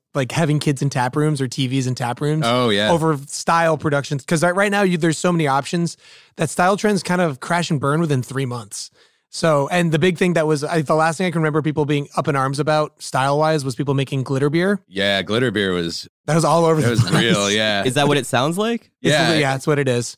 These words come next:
Speaker 2: A lot of them, like, put glitter in after the fact, though, right? Like, it didn't come out of the tap. Can you imagine how many tap lines were just clogged
Speaker 1: Oh
Speaker 2: with
Speaker 1: my
Speaker 2: glitter?
Speaker 1: God. I can
Speaker 3: Well, not
Speaker 1: only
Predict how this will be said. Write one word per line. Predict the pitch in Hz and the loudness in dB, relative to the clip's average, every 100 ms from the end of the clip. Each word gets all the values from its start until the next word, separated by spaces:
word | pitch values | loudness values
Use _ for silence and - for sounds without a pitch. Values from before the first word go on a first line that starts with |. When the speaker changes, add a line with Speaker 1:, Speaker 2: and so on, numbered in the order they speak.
| _ | _
Speaker 2:
A | 131 131 | -2 2
lot | 151 | 4
of | 226 | 4
them, | 185 147 | 2 0
like, | 120 107 | -2 -2
put | 151 117 | -4 -2
glitter | 120 127 | 0 2
in | 120 117 | 2 2
after | 165 - | -2 -2
the | 95 | -2
fact, | 85 87 80 | -2 -4 -4
though, | 90 | -4
right? | 85 95 | 0 0
Like, | 123 110 | 0 0
it | 123 | 0
didn't | 131 | 0
come | 110 139 | 0 0
out | 123 | 0
of | 117 | 0
the | 104 | -2
tap. | 113 - - _ | -4 -4 -10 _
Can | 139 | 2
you | 208 | 4
imagine | 220 180 | 4 2
how | 170 165 | 2 2
many | 135 | 0
tap | - 98 104 | 0 -4 -2
lines | 120 127 120 | -2 0 -2
were | 113 | -2
just | 107 | -4
clogged | - - 92 | -8 -2 0
Speaker 1:
Oh | 165 | 2
Speaker 2:
with | |
Speaker 1:
my | 165 120 | 0 -2
Speaker 2:
glitter? | 98 | -2
Speaker 1:
God. | 131 135 110 120 | 0 0 -2 -10
I | - | -2
can | 196 | 2
Speaker 3:
Well, | 175 | 2
not | |
Speaker 1:
only | 233 | 2